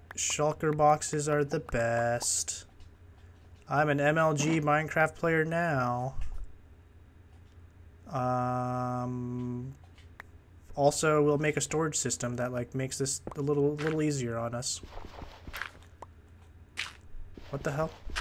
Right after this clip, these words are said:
Why can't I open you? Oh, I'm crouching. I was like, "What is happening?" <laughs> I forgot you just have to click to crouch on, uh, controller.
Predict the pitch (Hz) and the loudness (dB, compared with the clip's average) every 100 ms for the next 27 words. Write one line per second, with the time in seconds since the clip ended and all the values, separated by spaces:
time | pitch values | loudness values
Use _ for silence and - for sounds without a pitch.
0 | - - - 143 160 143 139 127 120 123 | -6 -8 -8 -6 -2 0 -2 -4 -8 -10
1 | - - - - - - - - - - | -8 -8 -8 -16 -20 -20 -20 -18 -16 -14
2 | - - - - - - - - - - | -16 -16 -16 -16 -10 -8 -8 -12 -20 -16
3 | - - - - - - - - - - | -12 -12 -12 -16 -16 -18 -18 -20 -20 -20
4 | - - 170 156 131 - 139 139 117 120 | -14 10 12 12 10 6 6 4 -2 -6
5 | - - - 139 123 117 147 165 147 143 | -6 -6 -6 -6 -4 4 4 4 2 4
6 | 139 139 123 123 165 - - - - - | 4 4 0 4 6 4 -2 -12 -16 -10
7 | - - - - - - - - - - | -8 -10 -14 -20 -20 -20 -20 -20 -10 -8
8 | - - - - - - - - - - | -6 -8 -10 -14 -14 -12 -14 -14 -16 -18
9 | - - 156 160 147 135 131 139 127 127 | -10 8 12 12 10 6 6 6 4 0
10 | - 123 - - 117 120 123 120 123 - | 0 -2 -2 -2 0 0 -2 -4 -4 -4
11 | - - - 123 120 117 117 127 127 131 | -2 -4 -4 -4 -2 -4 -6 -6 -4 -4